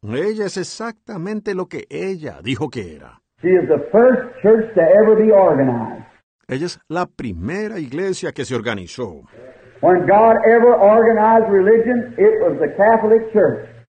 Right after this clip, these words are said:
Speaker 1: Cuando Dios alguna vez organizó la religión, fue la Iglesia Católica.
Speaker 2: The first organization was ever organized in the world of Christian religion. The Catholic Church.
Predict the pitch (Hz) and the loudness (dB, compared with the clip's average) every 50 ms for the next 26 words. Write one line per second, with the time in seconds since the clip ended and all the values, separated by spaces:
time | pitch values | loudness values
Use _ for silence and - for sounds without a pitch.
0 | _ _ _ 147 147 135 131 123 110 120 151 180 202 208 196 - - - - 104 | _ _ _ -8 -6 -4 -4 -4 -4 -2 -2 -2 -2 -4 -6 -8 -12 -16 -16 -16
1 | 107 98 120 143 160 160 175 175 - 190 170 165 170 156 135 113 - 147 156 170 | -12 -8 -6 -4 -2 -2 -2 -2 -2 -4 -2 -2 -2 -2 -2 -4 -4 -2 -2 -2
2 | 170 160 160 135 113 98 - - - 190 226 208 131 - - - 120 _ _ _ | -2 -2 -4 -6 -6 -10 -14 -10 -8 -6 -6 -6 -6 -10 -14 -20 -20 _ _ _
3 | _ _ _ _ _ _ _ _ _ _ - 117 113 113 123 120 104 80 71 90 | _ _ _ _ _ _ _ _ _ _ -12 -8 -6 -4 -2 -4 -4 -6 -8 -8
4 | 107 113 104 113 110 95 - 107 92 - - - - 156 196 180 117 - - - | -8 -6 -6 -6 -6 -6 -6 -10 -12 -12 -14 -14 -12 -10 -10 -10 -12 -14 -18 -20
5 | - _ _ _ _ _ _ _ 120 135 135 - - 180 208 226 226 226 - - | -20 _ _ _ _ _ _ _ -4 -4 -4 -2 0 2 4 4 4 2 0 0
6 | - 180 196 214 220 220 226 214 220 208 - 214 220 220 214 214 214 208 196 180 | 2 4 4 4 4 4 2 2 0 2 2 4 4 4 4 2 -2 -4 -4 0
7 | 196 196 202 202 190 180 196 196 196 196 196 185 185 190 190 190 190 - - - | 2 2 2 2 2 2 4 4 2 2 2 2 2 2 2 0 -2 -4 -10 -18
8 | - 139 160 170 175 165 165 170 160 147 135 120 - - - - - - - 131 | -6 -4 -2 0 2 2 4 4 4 4 4 2 0 -4 -8 -14 -16 -6 0 2
9 | 139 143 139 - - 190 185 180 185 - 175 175 170 170 170 165 165 156 143 - | 2 2 2 2 0 -2 0 0 0 -2 -4 -4 -2 -2 0 2 2 2 2 2
10 | - - - - - - - _ _ _ _ _ _ _ _ _ _ _ _ _ | -2 -6 -10 -12 -16 -20 -20 _ _ _ _ _ _ _ _ _ _ _ _ _
11 | _ _ _ _ - 139 143 - 156 220 220 214 214 226 214 220 - 214 190 151 | _ _ _ _ -10 -10 -4 0 2 2 4 4 4 4 2 2 2 0 2 2
12 | 127 - - | 0 -2 -6